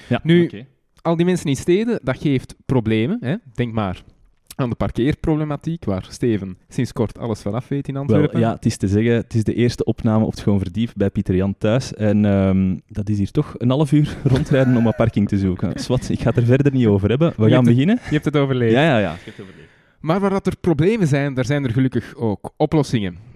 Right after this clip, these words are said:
Speaker 2: Een van die oplossingen, dat is het Smart City gebeuren, Internet of Things.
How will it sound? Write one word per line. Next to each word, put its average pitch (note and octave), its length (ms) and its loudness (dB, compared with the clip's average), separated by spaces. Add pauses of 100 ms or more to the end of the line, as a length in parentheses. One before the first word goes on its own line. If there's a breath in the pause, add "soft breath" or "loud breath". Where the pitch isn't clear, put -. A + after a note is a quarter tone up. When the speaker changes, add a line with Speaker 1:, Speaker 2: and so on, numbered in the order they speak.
Speaker 2:
Een A#2 180 -2
van A2+ 120 -2
die A#2 80 2
oplossingen, C#3+ 580 -2
dat A#2 180 -2
is A#2+ 320 -4
het - 240 -6
Smart A#2+ 460 -2
City D#3 340 -4
gebeuren, C3+ 500 2
Internet C#3 420 -4
of G#2+ 120 -4
Things. D3 340 -6